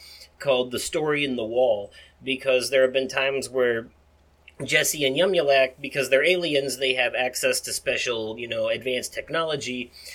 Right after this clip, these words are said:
So they use anybody who pisses them off, they shrink them down with a shrink ray and put them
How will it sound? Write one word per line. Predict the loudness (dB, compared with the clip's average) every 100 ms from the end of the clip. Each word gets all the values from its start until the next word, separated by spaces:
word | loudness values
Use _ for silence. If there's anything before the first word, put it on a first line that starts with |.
| -16 -8
So | 0 2
they | 2
use | 0 -2 -6 -6 -6 -8 -4 2
anybody | 2 4 2 2
who | -2
pisses | -2 -2 -4 -2
them | -2 -2
off, | -4 -6 -4
they | -2
shrink | -2 0 -2 0
them | -2 0
down | 2 0
with | 0
a | -2
shrink | 0 -4 -2
ray | 0 0
and | 0
put | -2 -2 0
them | -2 0